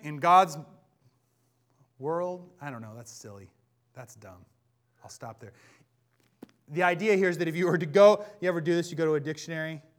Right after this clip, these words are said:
Sometimes there's a picture. I've never seen a dictionary with pictures, but some people say,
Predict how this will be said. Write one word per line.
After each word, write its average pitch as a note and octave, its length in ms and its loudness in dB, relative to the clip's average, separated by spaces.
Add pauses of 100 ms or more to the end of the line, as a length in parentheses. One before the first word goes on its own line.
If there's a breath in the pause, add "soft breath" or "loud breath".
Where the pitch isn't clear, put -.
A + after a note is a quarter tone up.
(640)
Sometimes C3 420 -8
there's B2+ 160 -12
a C3 60 -14
picture. D3 340 -8
I've B2 100 -8
never C3+ 160 -8
seen C3+ 160 -14
a B2 40 -12
dictionary A#2+ 440 -14
with A2+ 120 -16
pictures, B2+ 280 -14
but A#2 160 -14 (120)
some D#3+ 140 -10
people D#3+ 200 -10
say, C3+ 300 -8